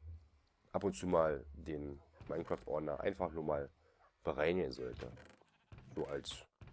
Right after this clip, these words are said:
Kleiner Hinweis, Tipp von mir an den, der, äh, der auf die Idee noch nicht gekommen ist. Ich bin's ja vorher auch nicht, bin ich ehrlich. <laughs> Aber auch nicht so schlimm. Genau. So.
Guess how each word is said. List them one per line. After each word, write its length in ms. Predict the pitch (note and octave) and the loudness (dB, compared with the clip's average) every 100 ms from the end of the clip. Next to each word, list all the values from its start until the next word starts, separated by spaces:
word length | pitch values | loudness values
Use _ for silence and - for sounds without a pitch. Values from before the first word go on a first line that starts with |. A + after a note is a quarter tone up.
| - - - - _ - | -18 -18 -20 -20 _ 6
Kleiner 340 | F#2+ B2 A#2 F#2+ | 10 12 12 12
Hinweis, 540 | C3+ D3+ B2 A2+ - | 10 12 12 12 10
Tipp 220 | - D#3+ | 8 8
von 240 | - B2+ A2 | 10 12 12
mir 340 | B2+ D3 B2+ | 12 12 12
an 180 | G#2 G2+ | 10 6
den, 260 | A2+ B2 | 8 8
der, 420 | G#2+ G2+ G2 D2 - G#1+ C2 - - - | 10 12 12 8 2 -6 -6 -6 -4 0
äh, 60 | |
der 120 | F#2 F2 | 4 4
auf 140 | - | 4
die 140 | G#2+ G#2 | 0 4
Idee 120 | F#2+ | 6
noch 120 | E2+ | 4
nicht 160 | A2 - | 2 0
gekommen 340 | G2 G#2+ A2 | 4 6 6
ist. 320 | B2 - - - | 4 2 -10 -16
Ich 120 | - | -8
bin's 200 | - F2+ | -4 -2
ja 80 | D#2+ | -2
vorher 260 | - D2 | 0 0
auch 160 | C#2+ F#2+ | 2 0
nicht, 300 | F#2 F2+ - _ | 0 -6 -10 _
bin 140 | - | -10
ich 140 | C#2 C#2+ | -6 0
ehrlich. 380 | D#2+ E2 F2 - - - | 0 0 -2 -6 -8 -4
<laughs> 680 | B2+ E3+ - - - - - | 2 2 0 -8 -8 -10 -8
Aber 200 | - D2+ | 0 0
auch 120 | - | 0
nicht 140 | C#2 | -6
so 100 | C2+ | -8
schlimm. 260 | B1 E2+ F2+ - _ _ _ - - - - - - - _ _ _ _ _ - - | -6 -4 -4 -8 _ _ _ -20 -20 -20 -20 -20 -20 -20 _ _ _ _ _ -20 4
Genau. 500 | - F#3+ D#3+ G#2 C#2+ - - - _ _ | 12 12 12 12 12 0 -16 -20 _ _
So. 400 | - F2 A2+ - | -2 8 8 8